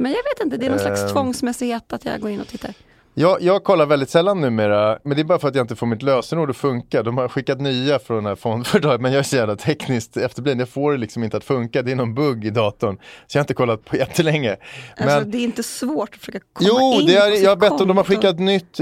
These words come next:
Speaker 2: Det funkar inte. Det har kommit nya såna här,
Speaker 1: bank-id,
Speaker 2: eh, ku-,
Speaker 1: är det någonting du har?
Speaker 2: hem-, sekretesskuvert.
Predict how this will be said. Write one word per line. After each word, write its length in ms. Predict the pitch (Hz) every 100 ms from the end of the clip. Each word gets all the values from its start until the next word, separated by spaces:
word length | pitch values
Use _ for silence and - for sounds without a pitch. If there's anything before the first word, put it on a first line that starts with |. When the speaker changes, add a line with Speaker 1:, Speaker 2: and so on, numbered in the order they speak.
| 160
Speaker 2:
Det 100 | 170
funkar 380 | 185 175 - 175
inte. 200 | 170 147
Det 60 |
har 40 | 147
kommit 260 | 156 156
nya 280 | 160 156 143
såna 160 | - 135
här, 80 | 127
Speaker 1:
bank-id, 260 | 269 139 139 143
Speaker 2:
eh, 80 | 302
ku-, 220 | 302 220
Speaker 1:
är 40 |
det 80 | 233
någonting 300 | 247 202 202
du 80 | 190
har? 60 | 151
Speaker 2:
hem-, 220 | 160 143
sekretesskuvert. 920 | - 156 151 156 147 - 131 131 127